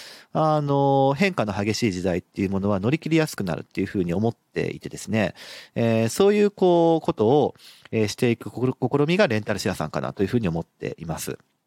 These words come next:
あと、いろんな仕事を紹介されるっていうことがある中で、あの、やっぱり自分自身が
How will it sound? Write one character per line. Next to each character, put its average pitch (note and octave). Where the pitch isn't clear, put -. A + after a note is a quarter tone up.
あ E3+
と、 C#3+
い E3
ろ G#3
ん B3+
な C#4
仕 C#4
事 B3+
を A#3
紹 F#3+
介 E3+
さ E3
れ D#3
る D3
っ -
て -
い F#2+
う F2+
こ F#2
と E2+
が F2
あ A2
る F2+
中 E2
で、 B2
あ B2
の、 B2+
や D#3+
っ G3
ぱ F#3+
り D3+
自 C3+
分 F3
自 F#3+
身 A#2+
が G#2